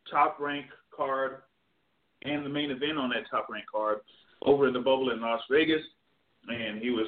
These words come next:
able to, like I said, uh, you know, win, uh, that. Um, and, you know, once he won that at one thirty, he, it was only a matter of time before they made it official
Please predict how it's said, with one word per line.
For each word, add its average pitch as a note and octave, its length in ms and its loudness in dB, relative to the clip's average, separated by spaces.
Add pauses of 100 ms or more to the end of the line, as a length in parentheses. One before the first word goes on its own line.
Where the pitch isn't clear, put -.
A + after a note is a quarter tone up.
(120)
able B2 360 6 (100)
to, C#3+ 400 6
like G#2+ 120 2
I G#2 120 -2
said, B2 260 6
uh, G2 220 6 (460)
you - 100 0
know, G2 240 2
win, G#3 480 6 (720)
uh, G2+ 380 -2 (100)
that. D#3+ 300 4 (1700)
Um, A#2+ 720 2 (440)
and, B2+ 640 0 (200)
you - 100 -6
know, A2 100 0
once C3 320 0
he D3+ 100 -2
won C#3+ 260 4
that D3+ 220 8 (340)
at B2+ 200 -4
one C#3+ 220 -2
thirty, D3+ 380 4 (260)
he, A2+ 280 -14
it B2+ 100 0
was B2+ 160 4
only C#3+ 200 2
a C#3 40 0
matter C#3 240 6
of B2+ 80 -4
time C#3+ 180 2
before C3+ 260 4
they B2 100 2
made C3 260 2
it A#2+ 100 -6
official C#3+ 560 2